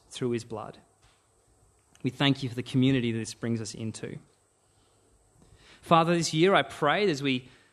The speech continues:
consider the value you place on your holy church, that we would also consider your church to be a privilege to be a part of, to love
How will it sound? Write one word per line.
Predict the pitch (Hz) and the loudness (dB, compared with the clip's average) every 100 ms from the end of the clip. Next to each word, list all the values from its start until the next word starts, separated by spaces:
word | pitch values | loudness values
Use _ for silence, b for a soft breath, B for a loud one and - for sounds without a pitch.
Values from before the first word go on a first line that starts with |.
| b | b
consider | - 156 170 156 | -2 0 2 0
the | 139 | 0
value | 127 139 151 180 196 | 0 2 2 0 -2
you | 156 147 180 | -2 -2 -2
place | - 135 135 | 0 -2 0
on | 135 | 0
your | 127 | 0
holy | 117 139 131 165 | 0 -2 -2 -2
church, | - 123 - - - - - _ B B B B - _ - | -6 -10 -12 -12 -14 -14 -18 _ B B B B -20 _ -18
that | 135 139 139 | -8 -4 0
we | |
would | 139 147 | 2 2
also | 180 190 165 | 2 0 0
consider | 139 127 127 | 0 -2 -2
your | 117 | -4
church | 117 - 113 - - - - _ - | -6 -8 -8 -10 -14 -14 -16 _ -12
to | 135 | -4
be | |
a | 120 | -4
privilege | 123 - 185 131 110 - - _ | -2 0 2 0 -4 -6 -14 _
to | - | -8
be | 127 | -6
a | 113 | -6
part | - 117 120 | -8 -10 -10
of, | - - - _ _ _ _ _ _ _ _ _ | -12 -16 -20 _ _ _ _ _ _ _ _ _
to | - | -6
love | 123 120 123 131 165 - | -2 2 0 0 -8 -16